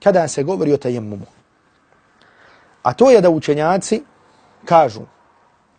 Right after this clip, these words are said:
da učenjaci postavljaju pitanje. Ovo dobro, brate, pažnju. Da li je tejemmum kao tejemmum kada čovjek nema vode? Šta ti gledaš na telefonu? Gledaš ništa?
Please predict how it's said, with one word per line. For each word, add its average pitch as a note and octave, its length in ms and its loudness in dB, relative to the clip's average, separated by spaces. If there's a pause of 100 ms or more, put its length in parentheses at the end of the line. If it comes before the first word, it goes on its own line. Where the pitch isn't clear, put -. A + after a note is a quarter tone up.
(460)
da C#3+ 100 -2
učenjaci C#3+ 540 -4
postavljaju C3+ 420 -2
pitanje. A#2 440 -12 (140)
Ovo D#3 140 2
dobro, F3 200 -2
brate, D3 300 0
pažnju. - 260 -18 (920)
Da D#3 160 6
li B3 140 2
je G3+ 140 4
tejemmum F3+ 960 0
kao D3+ 200 4
tejemmum C#3 680 -4 (800)
kada D3 180 0
čovjek E3+ 300 -2
nema D#3 200 -4
vode? B2+ 280 -6 (420)
Šta - 140 -10
ti F#3 160 -4
gledaš D3+ 260 -2
na B2+ 80 -10
telefonu? B2 380 -12 (840)
Gledaš E3+ 300 4
ništa? - 280 -14